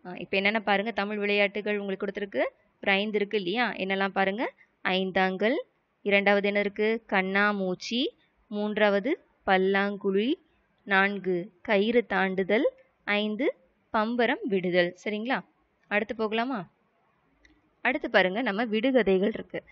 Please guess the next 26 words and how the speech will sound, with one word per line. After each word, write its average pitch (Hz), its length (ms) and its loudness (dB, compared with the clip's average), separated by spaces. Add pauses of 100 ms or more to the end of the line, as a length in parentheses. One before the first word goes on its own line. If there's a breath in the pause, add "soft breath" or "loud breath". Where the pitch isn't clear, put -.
(760 loud breath)
பாத்தீங்க, 240 380 2
விளையாட்டு 240 400 4
உலகம்ல 226 340 0
உங்களுக்கு 233 360 -2
நிறைய 240 320 0
விடுகதைகள் 226 480 2
கே-, 214 400 2 (100)
சொன்னதுக்கு 233 300 0
பதில் 208 360 0
தான் 302 120 -4
என்ன 254 200 -4
பண்ணாங்க? 226 400 0 (320 soft breath)
உங்களுக்கு 240 340 -2
பொருட்காட்சியுள்ளே 240 600 0
விட்டாங்க 180 300 -4
இல்லையா? 190 340 -2 (260)
நம்மளும் 277 400 0
இங்க 254 140 0
சில 226 220 0
விடுகதைகள் 220 640 0
கொடுத்துருக்கோம். 185 520 -6 (380 soft breath)
நீங்களும் 311 380 2
என்ன 269 140 0
பண்ணலாம்? 233 580 -2
புதிய 294 280 0
விடுகதைகள்லாம் 226 760 2